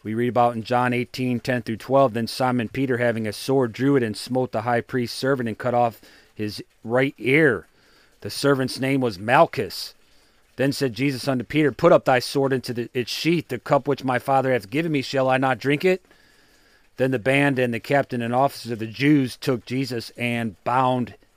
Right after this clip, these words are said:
him. So here we see that people confuse offense and defense as if they were one when they are actually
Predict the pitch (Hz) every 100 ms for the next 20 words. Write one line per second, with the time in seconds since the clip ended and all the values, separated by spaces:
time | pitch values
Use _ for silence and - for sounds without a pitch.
0 | _ - 113 107 92 80 _ _ _ _
1 | _ _ _ _ _ _ _ _ - _
2 | _ _ - 120 143 151 143 - 147 143
3 | 131 120 - 147 - 135 - 123 - 147
4 | 156 135 127 120 - - - _ _ -
5 | 131 143 - 135 135 - - 123 95 156
6 | 165 - 123 135 - - - _ _ _
7 | _ _ - 113 117 131 131 131 123 113
8 | 151 151 135 127 120 123 120 - 135 139
9 | - 127 123 120